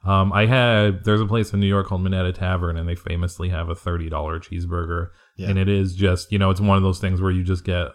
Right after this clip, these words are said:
Speaker 1: a burger with a bun
Speaker 2: Mm-hmm.
Speaker 1: and, uh, some cheese on it, and you're not allowed to put ketchup or anything on it.
Speaker 2: Whoa.
Speaker 1: And you're like, "What the fuck, man? I paid thirty dollars for this."
Speaker 2: Yeah.
Speaker 1: But, uh, it's, it's worth it, man. You bite into that, and it's like nothing you've ever had in your life before.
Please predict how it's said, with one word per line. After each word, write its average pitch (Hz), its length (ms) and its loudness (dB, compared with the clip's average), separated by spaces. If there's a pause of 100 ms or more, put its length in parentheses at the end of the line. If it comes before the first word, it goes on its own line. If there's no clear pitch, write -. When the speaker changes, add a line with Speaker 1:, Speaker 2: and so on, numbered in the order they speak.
(120)
Speaker 1:
a - 160 -8
burger 98 480 2
with 92 120 2
a 90 40 0
bun 92 520 0 (420)
Speaker 2:
Mm-hmm. 92 100 -4
Speaker 1:
and, 90 320 0
uh, 85 220 0
some 90 180 -4
cheese 98 300 0
on 90 160 2
it, 87 60 -2
and 87 80 -2
you're 92 80 0
not 90 160 0
allowed 87 160 -2
to 85 80 -4
put - 180 -6
ketchup - 360 -6
or 78 100 -4
anything 78 280 -10
on 80 180 -8
it. 82 100 -12 (260)
Speaker 2:
Whoa. 76 120 -12
Speaker 1:
And 92 140 -2
you're 85 140 -2
like, 85 220 -4
"What 104 180 2
the 76 80 -6
fuck, 82 400 -4
man? 87 260 -2
I 95 120 0
paid 98 240 -6
thirty 117 240 0
dollars 113 340 2
for - 160 -6
this." 87 320 -2 (460)
Speaker 2:
Yeah. 90 40 -6
Speaker 1:
But, 92 160 2
uh, 92 200 2
it's, 110 160 0
it's 110 180 2
worth 123 320 2
it, - 140 -2
man. 87 200 -2
You 98 120 -2
bite 101 280 2
into 104 200 2
that, 85 180 -2
and 87 80 -4
it's - 180 -8
like 87 300 -4 (320)
nothing 104 340 2
you've 98 160 0
ever 98 200 2
had 95 180 0
in 92 80 0
your 87 120 -4
life 82 260 -8
before. 87 480 -12